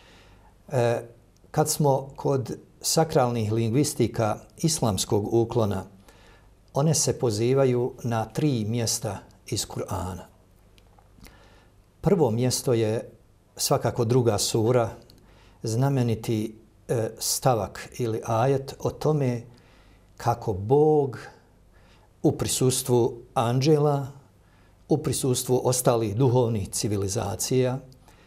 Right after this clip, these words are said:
uči čovjeka imenima svih stvari.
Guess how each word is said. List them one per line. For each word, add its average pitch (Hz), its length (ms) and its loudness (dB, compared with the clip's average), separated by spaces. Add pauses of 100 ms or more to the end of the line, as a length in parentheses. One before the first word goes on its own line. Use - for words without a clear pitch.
(380)
uči 151 480 0 (160)
čovjeka 135 680 0 (100)
imenima 123 520 0
svih - 380 0
stvari. 92 460 -4